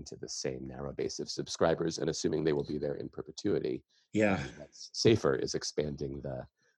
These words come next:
Speaker 1: pool of people who could be interested in and invested in the work.
Speaker 2: Yeah, all right. I feel a little bit better. Uh, just a little, <laughs> just a little bit.
Speaker 1: <laughs>
Speaker 2: Um, I mean, I'm,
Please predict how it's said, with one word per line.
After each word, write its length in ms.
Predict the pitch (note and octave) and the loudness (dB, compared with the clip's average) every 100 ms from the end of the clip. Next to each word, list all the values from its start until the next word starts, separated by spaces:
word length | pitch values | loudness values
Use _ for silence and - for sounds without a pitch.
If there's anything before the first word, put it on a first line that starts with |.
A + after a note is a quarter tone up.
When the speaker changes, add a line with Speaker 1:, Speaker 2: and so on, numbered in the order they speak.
| - | 0
Speaker 1:
pool 280 | A#2+ B2+ F2 | 6 6 6
of 120 | - | 0
people 280 | - D2+ C#2+ | -4 -2 -4
who 120 | D#2+ | -4
could 200 | D2+ C2+ | -6 -6
be 260 | C#2 C2+ C#2 - | -6 -8 -10 -8
interested 580 | F2 - E2 C#2+ D2+ D2+ | -8 -4 -4 -4 -8 -6
in 120 | C#2 | -8
and 120 | C2+ | -10
invested 460 | B1+ B1 D#2+ - - | -10 -10 -10 -10 -10
in 100 | A1+ | -8
the 80 | - | -8
work. 240 | - - _ _ _ _ _ _ _ _ _ - - _ _ _ _ _ _ - | -8 -10 _ _ _ _ _ _ _ _ _ -20 -20 _ _ _ _ _ _ -2
Speaker 2:
Yeah, 200 | A2+ A2+ | 4 6
all 80 | G#2+ | 6
right. 240 | F2 E2 - | 6 2 -4
I 60 | F#2+ | -2
feel 240 | A#2+ G#2+ | 2 4
a 40 | |
little 240 | G2+ G2 F#2 | 4 4 2
bit 140 | F2 | -2
better. 420 | F2 D#2+ D2+ D2 - - | -2 -2 -2 -6 -12 -2
Uh, 480 | G2+ F#2 F2+ F2 E2 D#2+ _ _ | 2 4 4 2 0 -6 _ _
just 200 | G#2 - | -4 -2
a 40 | G2+ | -2
little, 420 | F2+ D#2+ - B2 | 0 -2 -6 4
<laughs> 40 | A3+ F3+ - - - - F3+ | 10 10 10 2 0 10 10
just 480 | C#3+ - G#3 A3 G#3+ | 12 10 12 10 8
a 100 | F#3 | 8
little 200 | C3+ B2+ | 8 8
bit. 300 | G3+ G3 - | 8 6 4
Speaker 1:
<laughs> 40 | - - - - - | 0 -10 -2 0 8
Speaker 2:
Um, 320 | C#3 C3+ D3+ - | 10 12 10 12
I 60 | |
mean, 220 | E3+ F#3 F#3 | 12 12 12
I'm, 280 | E3+ F#3+ | 12 12